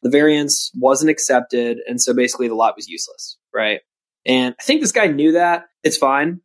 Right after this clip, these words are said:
because when I was chatting with him, he was telling me, "Hey, man, I know you're newer to this. You should really check out the Facebook groups." And I'm like, "Dude, I am," I think at the time I was twenty-two, twenty-three. And I was like,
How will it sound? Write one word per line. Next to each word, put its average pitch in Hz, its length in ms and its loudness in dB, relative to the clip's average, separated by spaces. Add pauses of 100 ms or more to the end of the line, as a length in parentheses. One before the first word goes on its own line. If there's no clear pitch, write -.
because 143 640 0 (440)
when 143 60 -2
I - 20 0
was 165 100 -2
chatting 262 300 2
with 160 180 0
him, 143 180 -2
he 143 60 -8
was 131 120 -4
telling 202 300 -4
me, 120 320 -8 (280)
"Hey, 262 100 -2
man, 175 420 -2 (180)
I 147 40 2
know 190 80 4
you're 180 120 4
newer 185 300 4
to 135 80 2
this. 120 500 -6 (420)
You 269 260 2
should 180 200 -2
really 156 680 0 (200)
check 165 280 0
out 147 140 4
the 123 60 -6
Facebook 160 500 0
groups." - 520 -14
And 143 80 -8
I'm 151 80 2
like, 135 180 2
"Dude, 143 260 4 (100)
I 143 200 2 (140)
am," 120 300 -6
I 117 40 -14
think 143 160 -10
at - 20 -10
the 123 60 -12
time 131 180 -2
I - 20 0
was 123 100 -4
twenty-two, 123 400 -6
twenty-three. 120 420 -4
And 120 80 -8
I - 20 -6
was 135 100 -6
like, 131 140 -12